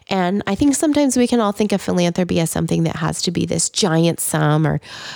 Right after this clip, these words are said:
giant gesture, but sometimes philanthropy can just be something small and something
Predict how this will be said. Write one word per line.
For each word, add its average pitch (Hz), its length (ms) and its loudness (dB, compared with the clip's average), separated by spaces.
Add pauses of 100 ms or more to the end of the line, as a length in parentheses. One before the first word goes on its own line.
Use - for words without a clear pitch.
(140)
giant 175 400 2
gesture, 165 520 0 (380)
but 247 160 -4
sometimes 262 420 0
philanthropy 208 760 2
can 202 200 2
just 190 280 0
be 180 340 2 (380)
something 220 340 2
small 185 680 0
and 180 160 2
something 180 560 0